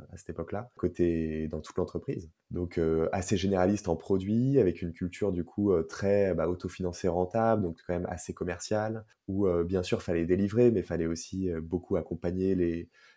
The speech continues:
les commerciaux. Et moi, déjà, cette vision de, euh, ce qu'on va vendre, donc là, on vendait encore les vidéos, et c'était encore un produit un peu au, au soutien des vidéos, mais encore avec beaucoup de services. Et j'avais déjà cette vision de, on va devenir une entreprise, euh,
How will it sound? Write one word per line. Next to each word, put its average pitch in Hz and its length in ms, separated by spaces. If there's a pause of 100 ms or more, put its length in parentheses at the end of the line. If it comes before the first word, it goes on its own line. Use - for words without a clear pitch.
(120)
les 87 100
commerciaux. 110 640
Et 107 80
moi, 98 160
déjà, 98 260
cette 87 180
vision 95 440
de, 98 140
euh, 92 320 (180)
ce - 120
qu'on 107 160
va 95 200
vendre, 117 340
donc 92 140
là, 104 80
on 95 40
vendait 87 200
encore 98 300
les 92 100
vidéos, 98 580
et 120 60
c'était - 180
encore 90 380
un 85 80
produit 92 640
un 80 80
peu 87 220
au, 82 240 (400)
au - 20
soutien - 260
des 85 60
vidéos, 98 300
mais 107 100
encore 87 460
avec 82 200
beaucoup 90 200
de 82 60
services. 98 600
Et 87 140
j'avais 82 180
déjà 90 220
cette 95 160
vision 90 460
de, 98 280
on 82 160
va 85 120
devenir 95 500
une 87 100
entreprise, 95 600
euh, 80 420